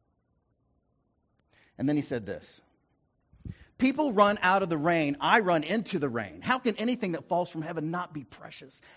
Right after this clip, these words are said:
Having missed the rain for so many years, I am so grateful for every drop just to feel it on my face." That's gratitude. Now, Hinton was interviewed by Scott Pelley of sixty Minutes.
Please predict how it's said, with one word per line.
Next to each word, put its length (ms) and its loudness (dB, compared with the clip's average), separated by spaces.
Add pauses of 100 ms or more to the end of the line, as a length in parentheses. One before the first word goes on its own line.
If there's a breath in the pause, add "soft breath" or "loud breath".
Having 280 2
missed 200 2
the 100 0
rain 200 -2
for 100 -12
so 340 -10
many 220 0
years, 280 0
I 120 -4
am 80 -8
so 480 -6
grateful 520 -8
for 220 -6 (160)
every 400 -10 (120)
drop 460 -18 (500)
just 220 -14
to 80 -14
feel 300 -8
it 100 -6
on 140 -8
my 160 -10
face." 420 -20 (2500)
That's 160 -12
gratitude. 420 -16 (1200 loud breath)
Now, 120 0
Hinton 200 -2
was 120 0
interviewed 380 0
by 140 0
Scott 320 -2
Pelley 240 0
of 80 -8
sixty 280 -10
Minutes. 460 -6